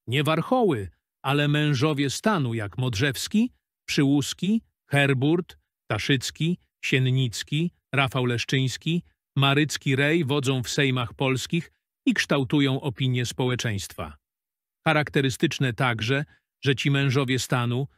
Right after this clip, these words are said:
to albo protestanci jawni, albo sympatycy idei oderwania się od Rzymu. Jednostki światłe, z nazwiskami których łączymy złoty wiek Polski,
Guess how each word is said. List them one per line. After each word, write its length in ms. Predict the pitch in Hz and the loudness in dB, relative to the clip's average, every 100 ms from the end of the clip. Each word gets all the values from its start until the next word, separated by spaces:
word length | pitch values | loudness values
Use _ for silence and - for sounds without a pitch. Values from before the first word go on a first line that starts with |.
| _ _ | _ _
to 120 | 139 | -2
albo 260 | 135 139 135 | 0 2 0
protestanci 720 | 147 139 131 - 135 123 135 | 0 -2 -2 -2 -2 -2 0
jawni, 480 | 127 117 107 143 175 _ _ - | 0 0 0 -2 -2 _ _ 0
albo 280 | 135 135 | 0 2
sympatycy 760 | 139 139 123 135 120 127 - 143 | 0 0 0 -2 -2 -4 -2 -4
idei 580 | 170 135 131 127 143 - _ - | -2 -2 0 0 -2 -4 _ -2
oderwania 640 | 143 139 131 135 131 123 | 0 2 2 0 0 -2
się 200 | - 139 | -2 -2
od 100 | 135 | 0
Rzymu. 460 | 117 139 110 82 76 _ _ _ _ _ _ _ 120 | 0 0 0 -4 -12 _ _ _ _ _ _ _ 0
Jednostki 580 | 123 135 127 - 113 | 2 2 0 -4 -6
światłe, 600 | - 139 131 - 131 139 - _ _ | -2 2 2 2 0 0 -2 _ _
z 80 | 127 | 2
nazwiskami 680 | 147 120 131 - 147 139 127 | 2 2 0 0 0 0 0
których 380 | - 139 135 - | 0 0 0 2
łączymy 560 | 139 139 - 156 135 | 2 2 2 2 2
złoty 360 | 110 135 139 131 | 0 0 0 -2
wiek 200 | 131 - | -2 -2
Polski, 500 | 135 131 - - | 0 0 -2 -2